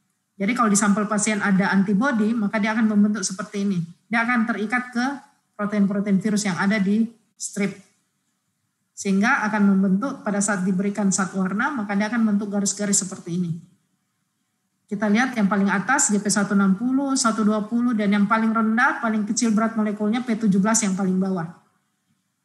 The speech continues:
Nah, inilah yang kemudian dipakai kalau misalnya terbentuk garis-garis seperti ini, maka ini kita sebut, eh, positif terhadap, eh, H I V. Jadi pro-, ada antibodi terhadap protein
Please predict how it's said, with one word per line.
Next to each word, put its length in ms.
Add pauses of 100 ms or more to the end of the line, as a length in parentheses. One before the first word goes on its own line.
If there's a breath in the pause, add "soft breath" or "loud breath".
(140)
Nah, 80
inilah 340
yang 60
kemudian 320
dipakai 560 (560)
kalau 240
misalnya 400
terbentuk 480
garis-garis 640
seperti 400
ini, 80
maka 320
ini 120
kita 220
sebut, 320 (340)
eh, 240 (220)
positif 560
terhadap, 400 (240)
eh, 320
H 60 (100)
I 100
V. 140 (800)
Jadi 140 (100)
pro-, 160
ada 320
antibodi 480
terhadap 420
protein 560